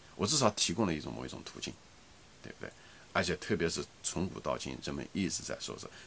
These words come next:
各种各样的宗教都在说着，我们是被创造出来的。基督教也是这样创造，创，创造出来，佛教说我们也是的，对不对？而且是我们甚至跟我们的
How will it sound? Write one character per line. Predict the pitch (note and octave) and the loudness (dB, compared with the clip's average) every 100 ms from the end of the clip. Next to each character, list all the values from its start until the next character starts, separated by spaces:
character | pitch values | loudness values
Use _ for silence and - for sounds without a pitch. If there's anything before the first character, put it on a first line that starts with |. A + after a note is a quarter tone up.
| - | -4
各 | - C3+ | 10 10
种 | D#2+ | 10
各 | D2+ | 4
样 | G2 | 4
的 | D#2 | 4
宗 | F2 F2 | 2 2
教 | F#2+ C#2+ | 2 0
都 | F2+ | 0
在 | F2 C2+ | 0 0
说 | - C2 | -2 -4
着， | A#1+ - - - - | -6 -10 -16 -14 -8
我 | A1+ | -6
们 | |
是 | F#2 | -2
被 | G#2+ | -2
创 | F#2+ G2+ | -2 -2
造 | E2 | -4
出 | - - | -6 -8
来 | |
的。 | - | -2
基 | B2 | 0
督 | A2+ | 2
教 | G#2+ G#2+ | 4 4
也 | |
是 | - | 4
这 | B1 | -4
样 | - | -6
创 | - | -8
造， | - - - | -8 -12 -12
创， | - - | -12 -10
创 | - - | -8 -8
造 | |
出 | - - | -10 -14
来， | - - - | -16 -16 -4
佛 | - G2+ | 4 6
教 | B2 F#2 | 8 6
说 | E2 D#2 | 6 0
我 | A#1 | 0
们 | C2 F#2 | 0 2
也 | C2 | 0
是 | - C2+ | -2 -4
的， | - - | -6 -6
对 | |
不 | E2 | 0
对？ | F#2+ - - - | 0 0 -12 2
而 | F#2 G#2 | 8 8
且 | F#2 | 8
是 | D#2 | 4
我 | E2 D2 | 4 4
们 | F#2+ | 2
甚 | B2 | 2
至 | G#2+ | 0
跟 | G#2 G#2+ | 2 4
我 | D#2+ | 4
们 | |
的 | F2 | 4